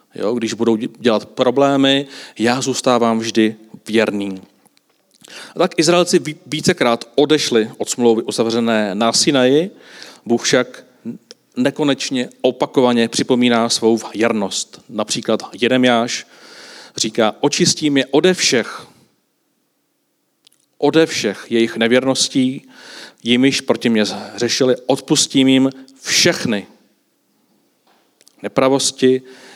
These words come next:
jimiž proti mně hřešili a jimiž se mi vzepřeli.“ A tak znáte ten svůj vlastní moment, kdy uděláte nějakou hloupost a řeknete si, Já už jsem to udělal po patnáctý, někdo po osmdesátý a teď pochybujeme a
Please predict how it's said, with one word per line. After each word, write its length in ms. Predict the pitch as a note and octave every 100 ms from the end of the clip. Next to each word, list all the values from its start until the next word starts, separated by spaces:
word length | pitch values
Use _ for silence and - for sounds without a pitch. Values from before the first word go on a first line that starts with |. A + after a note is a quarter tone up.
| -
jimiž 300 | A#2+ C#3+ E3
proti 280 | - A#2 -
mně 140 | B2+ G#2
hřešili 520 | F#2+ F#2+ - A#2+ -
a 100 | G2+
jimiž 340 | A2 A2 G2+
se 100 | -
mi 180 | G#2 G2 _ -
vzepřeli.“ 640 | G#2 A2 G#2+ - A2+ F#2+ F2+ _ _ _ _ _ - - -
A 60 | C#3+
tak 120 | D3+
znáte 340 | C3+ D#3+ E3+
ten 160 | E3+ D3+
svůj 200 | - D3+
vlastní 400 | C3 C3+ - C3 - -
moment, 460 | B2+ D3 C#3 C3+
kdy 400 | A#2+ B2 C3 B2 - - -
uděláte 420 | A#2 B2 A#2+ A#2
nějakou 300 | A#2 A#2 G#2+
hloupost 580 | - C#3 C#3+ B2+ B2 -
a 120 | G#2+
řeknete 360 | A#2+ C3 A#2+ A#2
si, 180 | -
Já 140 | A2 C#3+
už 120 | B2
jsem 120 | C3
to 60 | A#2
udělal 340 | A#2+ A2 F#2+ - - - _ -
po 100 | A#2
patnáctý, 1080 | C3 - B2+ B2 A#2+ - B2+ A#2 A#2+ A#2 A2
někdo 320 | G#2 G2 F#2+
po 140 | F#2+ -
osmdesátý 960 | - - B2 A#2 B2 A2+ G#2+ - A2+
a 40 | A2
teď 260 | G#2+ - - - -
pochybujeme 800 | - - D3 B2 C3 B2 B2 B2+
a 180 | A#2+